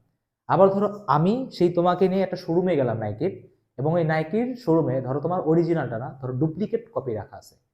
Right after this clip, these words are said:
তোমার কোনোদিন সাহস আছে দোকানদারে জিজ্ঞেস করার যে, "ভাই আপনার এই জুতাটা কি নকল নাকি আসল?" So আমি এটার থেকে মোরালটা কি বলতে চাচ্ছি?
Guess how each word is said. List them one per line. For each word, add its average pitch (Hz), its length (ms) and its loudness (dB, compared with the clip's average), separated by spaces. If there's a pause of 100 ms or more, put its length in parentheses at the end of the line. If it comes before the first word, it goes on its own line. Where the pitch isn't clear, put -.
(280)
তোমার 196 180 4
কোনোদিন 196 300 2
সাহস 196 420 0
আছে 185 180 -2
দোকানদারে 143 460 -4
জিজ্ঞেস 135 260 0
করার - 520 -8
যে, 135 80 -4
"ভাই 139 100 -2
আপনার 135 340 -2
এই 156 100 4
জুতাটা 151 300 -2
কি - 120 -8
নকল 135 360 -6
নাকি 131 220 -6
আসল?" 110 280 -12 (460)
So 147 80 4
আমি 156 200 4
এটার 190 280 4
থেকে 196 420 -2
মোরালটা 170 400 2
কি 175 160 -4
বলতে 143 220 -2
চাচ্ছি? 98 340 -10